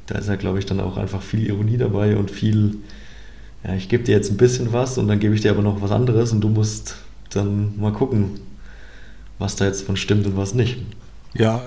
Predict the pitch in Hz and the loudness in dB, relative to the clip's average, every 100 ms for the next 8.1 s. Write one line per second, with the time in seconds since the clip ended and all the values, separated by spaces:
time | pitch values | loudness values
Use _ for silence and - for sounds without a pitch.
0 | 131 127 143 147 143 135 135 123 120 107 | -2 6 6 6 6 6 6 8 6 6
1 | 117 135 131 123 117 117 120 - 139 123 | 6 6 6 4 4 0 0 0 0 2
2 | 117 117 110 117 117 117 - 104 113 107 | 2 2 0 -2 0 0 -2 0 2 2
3 | 113 - - 113 110 107 107 110 107 - | 0 -2 -6 -4 -2 0 0 0 -2 -8
4 | - - - - - - - - - - | -16 -16 -16 -18 -18 -18 -16 -16 -16 -16
5 | - - - - - - - 110 113 110 | -16 -16 -16 -16 -16 -8 0 2 2 0
6 | 120 117 117 110 117 117 117 127 120 113 | -2 0 0 2 2 2 2 2 2 0
7 | - 117 113 120 131 113 117 117 120 123 | 0 2 2 0 0 0 0 2 2 2